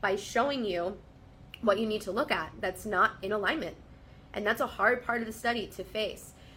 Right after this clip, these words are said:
So if you're here because you're being pushed or you're here because you're being inspired or both, like, I, I just wanna say that, like, it's okay where you're at, right? Let it be where it is. But on healing journeys, there are a lot of things that I've seen in my decade of ex-,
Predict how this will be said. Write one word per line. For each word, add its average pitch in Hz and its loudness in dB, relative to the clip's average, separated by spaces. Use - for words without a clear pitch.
So 226 0
if 214 -2
you're 233 -2
here 294 -4
because 311 -4
you're 254 -2
being 226 -4
pushed 208 0
or 208 0
you're 196 0
here 202 -4
because 202 -6
you're 196 -4
being 196 -4
inspired 190 -2
or 208 4
both, 202 2
like, 185 -4
I, 196 -2
I 208 2
just 226 -6
wanna 226 0
say 196 0
that, 190 0
like, 180 -2
it's 208 -4
okay 202 -4
where 202 0
you're 175 -2
at, 170 -8
right? 185 -2
Let 196 0
it 202 -2
be 202 -6
where 185 -2
it 170 -2
is. - -6
But 240 4
on 214 4
healing 277 -4
journeys, 214 -2
there 202 4
are 202 4
a 202 4
lot 214 2
of 240 -4
things 220 -4
that 208 -2
I've 185 -2
seen 214 -4
in 196 -4
my 185 -2
decade 196 -2
of 180 0
ex-, - -10